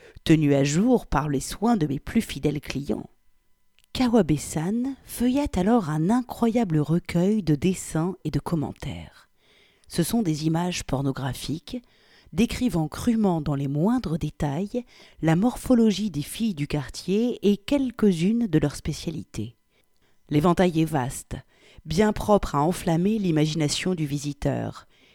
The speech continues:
car depuis son ouverture en mille six cent cinquante-sept, à l'initiative du shogun de la famille Tokugawa, Yoshiwara, la plaine aux roseaux,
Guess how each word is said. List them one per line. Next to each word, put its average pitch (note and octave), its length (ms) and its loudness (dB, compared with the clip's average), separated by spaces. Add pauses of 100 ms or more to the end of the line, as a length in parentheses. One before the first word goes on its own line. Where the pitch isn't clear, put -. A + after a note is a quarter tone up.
car A3 260 0
depuis F#3+ 360 0
son G3 240 0
ouverture G#3 720 0
en D3 100 0
mille F#3+ 240 -4
six - 180 -8
cent D3 180 -4
cinquante-sept, - 800 -6 (460)
à D#3+ 120 0
l'initiative F3 760 0
du C#3+ 140 -6
shogun E3+ 560 -2
de C#3 100 -2
la C3+ 120 -2
famille D3+ 380 -4
Tokugawa, C#3+ 800 0 (500)
Yoshiwara, G3 840 0 (220)
la D3 120 -6
plaine E3+ 320 0
aux D3 60 2
roseaux, C#3+ 560 -2